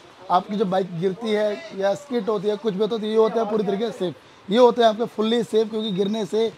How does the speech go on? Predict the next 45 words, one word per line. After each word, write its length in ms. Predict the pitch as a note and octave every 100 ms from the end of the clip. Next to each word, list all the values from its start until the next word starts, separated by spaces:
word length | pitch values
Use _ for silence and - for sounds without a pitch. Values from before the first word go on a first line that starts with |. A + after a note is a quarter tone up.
| - -
क्या 100 | -
होता 200 | G#3+ G3+
है, 60 | A3
tank, 360 | - G3+ G#3+ F#3
टीपीएफ़सी, 460 | G#3 F#3 G#3 - G#3+
खुद 180 | - G3+
के 160 | G#3+
लेग्स, 240 | G3 F3+ - - - -
ये 240 | E3 G#3 A#3+
आपके 400 | A3 G3 G#3 G#3+
इसमें 300 | G3 G3+ F3
problem 280 | - F3+ G3+
हो 140 | F#3
जाती 220 | F#3+ F3
है, 60 | G3
ये 80 | F#3+
टूट 220 | G3+ G#3
जाते 260 | F3+ F#3+ G3
हैं। 80 | G3+
और 100 | F3+
इसमें 220 | D#3 G#3
भी 80 | G3+ C#3 - -
अपने 180 | F3+ F#3
पाँव 240 | G#3+ F#3 G3
में 100 | G3+
भी 60 |
scratches 400 | D#3+ F3+ F3 G3+
आए, 120 | F3 F#3 E3
सबके 240 | A3 G#3+ G#3+
scratch 260 | - G3+
बचाएगा 400 | F3 F3 F#3 G3+
आपका 200 | F#3+ G3
ये 120 | G3+ A#3 - - -
frame 220 | - G3+ G#3+
slider। 340 | F#3 F3 F3 - - -
और 100 | A3
जल्दी 280 | G#3+ A3+ B3+
ही 80 |
भैया 260 | A#3 G#3+ A#3
आने 320 | A#3 F#3 G#3
वाले 200 | A3 G#3
हैं 60 | G#3+
इसका 180 | - G3+
crash 300 | F3 F#3 E3+
guard, 180 | G#3+